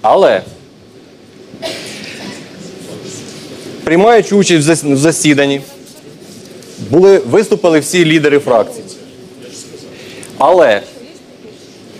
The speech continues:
після виступу Олеся Дон-, Донія, який жорстко розкри-, розкритикував їх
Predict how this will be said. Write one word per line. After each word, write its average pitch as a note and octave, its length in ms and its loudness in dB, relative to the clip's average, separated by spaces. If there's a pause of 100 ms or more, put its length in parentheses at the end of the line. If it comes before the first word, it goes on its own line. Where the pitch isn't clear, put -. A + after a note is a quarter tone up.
(360)
після F#3 260 0
виступу E3 440 2
Олеся F3+ 300 2
Дон-, C#3+ 280 4
Донія, B2+ 500 4
який C#3 520 0
жорстко C#3+ 520 2
розкри-, D3 260 0 (220)
розкритикував B2+ 840 2
їх A2 140 -6